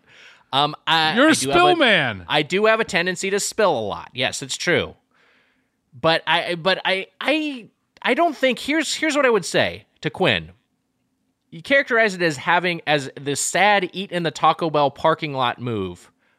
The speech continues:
Speaker 1: I don't think eating in the parking lot or eating while parked is all that sad. I think sometimes it's the wise tactical decision. And
Speaker 2: Mm.
Speaker 1: I think, you know what? Uh, y-,
Speaker 2: You know what?
Speaker 1: take five to ten minutes and just eat in your parked car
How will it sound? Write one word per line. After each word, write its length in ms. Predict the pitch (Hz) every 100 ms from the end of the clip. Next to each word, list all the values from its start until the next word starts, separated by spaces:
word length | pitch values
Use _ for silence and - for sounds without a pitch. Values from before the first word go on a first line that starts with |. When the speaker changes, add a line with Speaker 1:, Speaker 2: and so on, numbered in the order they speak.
| _ -
Speaker 1:
I 120 | 302
don't 180 | 349 320
think 160 | 320
eating 360 | - 247 254 247
in 80 | 226
the 80 | 202
parking 360 | 226 226 214
lot 220 | 190 180 170
or 140 | 180
eating 280 | 196 196 196
while 160 | 180
parked 380 | 170 - 196 196
is 140 | 185 180
all 160 | 196
that 200 | 196 185
sad. 540 | - 208 208 127 - - _ _ _ 160
I 120 | 196
think 200 | 226 208
sometimes 560 | - 202 202 196 196 175
it's 200 | 170 -
the 120 | 170
wise 600 | 131 127 147 175 165 -
tactical 580 | 170 156 - 160 160 160
decision. 720 | 143 - 202 147 90 - 131 _ _ _ -
And 180 | - 160
Speaker 2:
Mm. 40 | 170
Speaker 1:
I 80 |
think, 340 | 160 220 240 -
you 180 | - 170
know 100 | 180
what? 240 | 208 220 -
Uh, 60 | 170
y-, 240 | 170 170 104
Speaker 2:
You 120 | 120
know 100 | 127
what? 120 | 135
Speaker 1:
take 180 | 160 -
five 320 | - 190 202
to 80 | 180
ten 260 | - 190
minutes 280 | 185 208 175
and 120 | 156
just 160 | 151 -
eat 160 | 175 202
in 60 |
your 100 | 180
parked 340 | 156 175 170 -
car 460 | 190 196 165 151